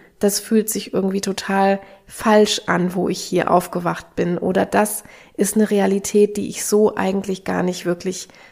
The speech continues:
leben möchte." Und das kann eben auch nochmal eine Hilfestellung sein,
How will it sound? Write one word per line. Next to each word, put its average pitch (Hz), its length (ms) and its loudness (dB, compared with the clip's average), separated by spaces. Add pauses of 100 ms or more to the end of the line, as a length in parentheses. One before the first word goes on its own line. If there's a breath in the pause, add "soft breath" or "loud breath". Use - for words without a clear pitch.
(140 loud breath)
leben 208 440 6
möchte." 165 500 -6 (1600 loud breath)
Und 214 180 2
das 240 160 2
kann 233 180 0
eben 214 240 2
auch 202 220 2
nochmal 202 320 0
eine 190 120 0
Hilfestellung 196 840 0
sein, 190 480 -2